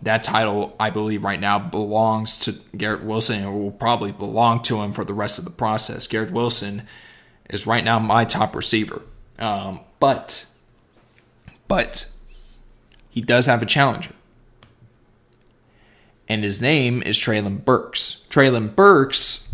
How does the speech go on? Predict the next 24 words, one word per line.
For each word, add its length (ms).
I'm 220
still 640
working 460
on 160
his 240
evaluation 800
at 120
the 60
moment 400
as 260
we're 120
recording 560
this 240
episode. 580
Um, 360
I've 220
watched 260
three 260
games 420
of 140
him 420
at 180
the 80
moment, 460